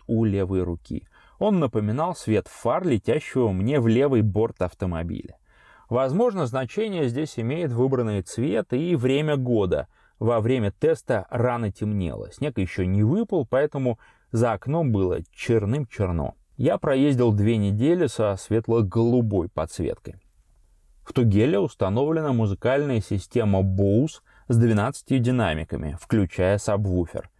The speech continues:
Звук неплохой, но в ближайшем родственнике Джили Манджаро звук мне понравился больше.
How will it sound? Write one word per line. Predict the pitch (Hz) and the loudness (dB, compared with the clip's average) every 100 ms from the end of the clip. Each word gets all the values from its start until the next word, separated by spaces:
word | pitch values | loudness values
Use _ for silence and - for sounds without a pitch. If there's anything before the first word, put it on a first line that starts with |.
| _ _ _ | _ _ _
Звук | 113 165 226 | 0 0 0
неплохой, | 139 107 90 - 165 202 | -4 -2 -2 -2 0 0
но | 160 143 165 | 0 -2 0
в | |
ближайшем | 120 110 98 156 - 120 101 | 2 0 2 0 -2 -2 0
родственнике | 87 85 - 160 185 180 185 180 127 | 0 -2 -4 -8 -6 -2 0 2 0
Джили | 117 98 123 123 | -2 0 2 2
Манджаро | 101 90 85 92 117 175 180 _ _ _ 147 | 2 0 -2 -2 0 -2 -4 _ _ _ -2
звук | 120 123 151 | 2 2 0
мне | 127 113 | -2 -2
понравился | 110 95 87 85 90 - | -2 -2 0 -2 -4 -4
больше. | 82 76 - - | -2 -4 -6 -16